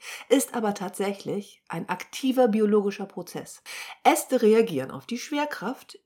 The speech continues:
indem sie ihr entgegenwachsen. Das nennt sich vielleicht ein bisschen sperrig negativer Geotropismus. Fachleute sagen, glaube ich, auch negativer Gravitropismus,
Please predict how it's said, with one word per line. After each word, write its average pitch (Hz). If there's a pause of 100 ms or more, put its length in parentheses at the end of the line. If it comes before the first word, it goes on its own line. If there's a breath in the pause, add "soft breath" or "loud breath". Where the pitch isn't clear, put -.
indem 180
sie 202
ihr 160
entgegenwachsen. 202 (140)
Das 226
nennt 202
sich 262
vielleicht 190
ein 180
bisschen 175
sperrig - (420)
negativer 208
Geotropismus. 175 (180)
Fachleute 208
sagen, 185
glaube 180
ich, -
auch 165
negativer 160
Gravitropismus, 240